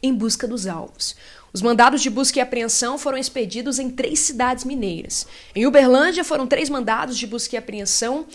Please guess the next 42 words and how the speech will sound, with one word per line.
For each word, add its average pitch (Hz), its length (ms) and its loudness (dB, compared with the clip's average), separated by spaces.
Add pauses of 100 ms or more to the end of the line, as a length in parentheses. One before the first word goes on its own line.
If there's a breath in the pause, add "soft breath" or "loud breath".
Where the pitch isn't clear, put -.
(160 loud breath)
e 277 60 -8
três 277 340 2
de 269 100 -4
prisão 240 320 -4
preventiva. 240 720 -6 (300 loud breath)
Em 208 160 -2
Ibiá, 214 580 4
um 339 200 2
mandado 233 420 2
de 196 100 -10
busca 214 360 -8
e 214 60 -4
apreensão 220 760 -2
e 277 160 2
um 247 80 2
de 247 100 -2
prisão. 247 440 -6 (440 loud breath)
Em 214 140 0
Araxá, 254 500 6
a 247 60 0
cidade 269 400 2
com 254 100 2
maior 247 300 2
volume 254 400 4
de - 160 6
trabalho, 233 540 -2 (240 loud breath)
foram 233 160 2
vinte 294 260 0
e 302 40 -2
quatro 269 380 4
mandados 226 540 0
de 214 100 -4
busca 220 300 -4
e - 20 4
apreensão 226 680 0 (280 loud breath)
e 196 120 -2
vinte 233 340 0
e 254 40 -2
dois 196 340 -2
de 185 100 -8
prisão 185 400 -6
preventiva. 180 560 -8